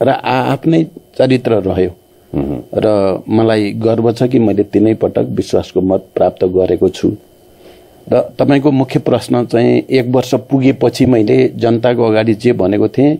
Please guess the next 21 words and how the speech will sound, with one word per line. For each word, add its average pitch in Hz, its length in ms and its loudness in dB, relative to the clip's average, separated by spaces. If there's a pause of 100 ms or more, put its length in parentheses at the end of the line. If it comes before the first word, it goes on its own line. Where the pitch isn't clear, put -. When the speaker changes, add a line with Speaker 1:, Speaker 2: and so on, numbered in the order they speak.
(460)
Speaker 1:
अ, 107 120 2
त्यसबिचमा 151 600 0
गरिएका 135 580 2
केही 107 300 0
राम्रा 107 380 2
कामहरू 113 420 2
पक्कै 127 400 0
भएका 101 400 0
छन्। 104 260 -4 (400)
मैले 101 360 2
केही 120 280 0
मानकहरू 107 760 0
पनि 139 300 2
स्थापित 117 420 0
भएका 95 360 0
छन् 131 260 -2
पनि 160 260 2
भने। - 360 -2 (580)
मैले 104 240 2
देशभित्र, 101 580 0
अ, 117 300 0